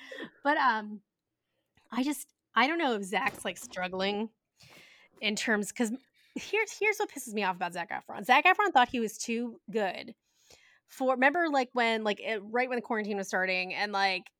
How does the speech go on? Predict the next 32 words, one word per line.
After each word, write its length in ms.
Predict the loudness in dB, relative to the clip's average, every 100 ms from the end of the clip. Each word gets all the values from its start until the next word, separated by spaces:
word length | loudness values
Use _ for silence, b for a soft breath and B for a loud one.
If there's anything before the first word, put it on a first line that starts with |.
| _ -4
they 180 | -2
did 140 | 2 2
all 100 | 2
the 60 | -2
Disney 200 | -6 -6
sing-alongs 720 | -4 -6 -4 -4 -6 -8 -12
and 120 | -10 -4
then 80 |
they 100 | -4
did 120 | -2 0
a 40 |
High 120 | 0
School 180 | -2 -2
Musical 280 | -4 -4 -2
one 220 | -2 -2
and 120 | -2
this 140 | -2 -2
bitch 460 | 0 0 -2 -8 B B B B
just 160 | -10 -6
decided 540 | 0 4 4 4 -2
to, 100 | -2
like, 160 | -2 -2
intro 380 | -4 -4 0 2
it 120 | 2 0
but 100 | 0
didn't 240 | 0 -2
sing? 360 | -4 -2 -2 -2
Fuck 220 | 0 0 -2
you. 280 | -8 -10 -16 _ _ _
Seriously, 560 | -2 0 2 0 -2 -6 _ _ _
fuck 200 | -4 -4
you. 280 | -8 -10